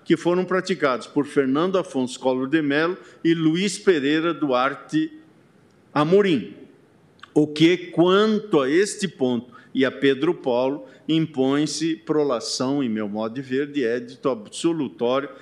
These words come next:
nos termos do artigo trezentos e oitenta e seis, inciso sete, do Código de Processo Penal. Com isso, senhora presidente, faço o exame, portanto, desse item dois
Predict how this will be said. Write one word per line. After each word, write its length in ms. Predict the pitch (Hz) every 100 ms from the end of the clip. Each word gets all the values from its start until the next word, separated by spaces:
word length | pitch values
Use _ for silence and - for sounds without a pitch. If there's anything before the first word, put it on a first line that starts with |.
| - -
nos 240 | 139 -
termos 320 | 139 139 135 127
do 60 |
artigo 840 | 120 - 131 123 123 123 113 107 110 -
trezentos 260 | 135 117
e 40 | 127
oitenta 280 | 123 117
e 40 | 107
seis, 160 | 120
inciso 480 | 127 123 135 120 135
sete, 600 | - - 117 120 - - - - _
do 200 | 117 143
Código 500 | 143 120 120 113 127
de 140 | 113 117
Processo 920 | - 107 - 117 110 - - 117 110 - _ _ _ _ _ _ -
Penal. 480 | 151 131 104 - - - - -
Com 160 | 156 143
isso, 280 | 165 180 -
senhora 220 | 156 131
presidente, 560 | - 117 104 120 120 -
faço 440 | 135 135 - 143
o 40 |
exame, 380 | 127 104 135 151
portanto, 560 | 151 131 110 139 143 - - -
desse 520 | 123 156 156 170 127 - 165
item 440 | 165 160 165 139
dois 680 | 120 135 160 196 - -